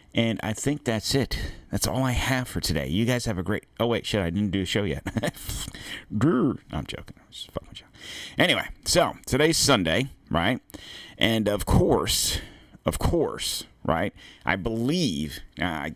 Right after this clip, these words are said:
I could be wrong, and I didn't listen to the show that I did on Thursday, but I'm pretty sure I called that they were gonna do the last minute motherfucking shit that they always do with these government shutdowns. And sure shit, at what, eleven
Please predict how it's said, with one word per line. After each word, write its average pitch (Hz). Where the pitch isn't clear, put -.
I -
could 143
be 135
wrong, 104
and 85
I 87
didn't 120
listen 123
to 117
the 107
show 117
that 104
I 98
did 101
on 95
Thursday, 87
but 73
I'm 69
pretty 170
sure 107
I 87
called 117
that 95
they 98
were 107
gonna 98
do 90
the 95
last 104
minute 117
motherfucking 110
shit 113
that 92
they 92
always 113
do 104
with 87
these 95
government 113
shutdowns. 67
And 92
sure 117
shit, 104
at 76
what, 82
eleven 95